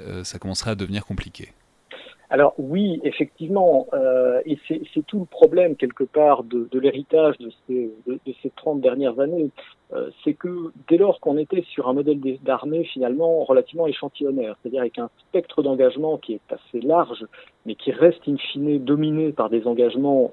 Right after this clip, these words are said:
Speaker 2: euh, expéditionnaires, hein, typiquement, euh, ce qu'on a pu voir pour Barkhane, pour Chamal, et cetera, euh, on, on, on dispose dès lors,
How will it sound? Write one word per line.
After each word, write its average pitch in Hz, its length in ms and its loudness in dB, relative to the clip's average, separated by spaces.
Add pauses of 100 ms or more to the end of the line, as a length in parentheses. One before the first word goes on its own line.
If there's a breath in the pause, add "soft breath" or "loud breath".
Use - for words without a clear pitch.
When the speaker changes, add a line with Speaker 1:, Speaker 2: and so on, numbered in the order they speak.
(120)
Speaker 2:
euh, - 200 -10
expéditionnaires, 131 880 -4
hein, 139 180 -2
typiquement, 135 640 -4
euh, 104 40 -8
ce - 120 -16
qu'on 113 100 -12
a 104 80 -8
pu - 160 -16 (100)
voir 131 240 2 (140)
pour 113 80 -14
Barkhane, 131 480 -4
pour - 220 -16
Chamal, 123 400 -2
et 101 40 -12 (120)
cetera, 151 460 0 (520 loud breath)
euh, 117 240 0 (100)
on, 143 540 0
on, 151 80 -4
on 135 60 0
dispose 156 440 0
dès 139 220 0
lors, 196 560 4